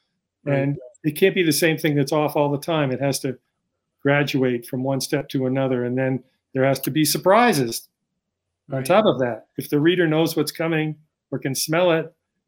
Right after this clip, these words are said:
Speaker 2: they lose interest.
Speaker 1: Right.
Speaker 2: So there are, there's a lot of, uh, things beyond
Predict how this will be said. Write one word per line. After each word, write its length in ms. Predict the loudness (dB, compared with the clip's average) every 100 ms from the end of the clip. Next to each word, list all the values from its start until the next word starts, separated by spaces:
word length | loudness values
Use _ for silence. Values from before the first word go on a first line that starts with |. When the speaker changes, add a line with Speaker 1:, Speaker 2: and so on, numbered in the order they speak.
| _ _ _ _ _ _
Speaker 2:
they 260 | -2 -2 -6 0
lose 240 | 2 2
interest. 640 | 0 -2 -10 -12 -18 -20 -20 _ _ _ -18
Speaker 1:
Right. 120 | -6
Speaker 2:
So 280 | -4 -4 -6 _
there 160 | -2 -2
are, 160 | -2 -2
there's 220 | -2 -2
a 80 | -4
lot 460 | -4 -4 -4 -2 -2
of, 340 | 0 -2 0
uh, 220 | -2 -2
things 400 | -4 -4 -4 -6
beyond 720 | -10 -4 0 2 2 0 -4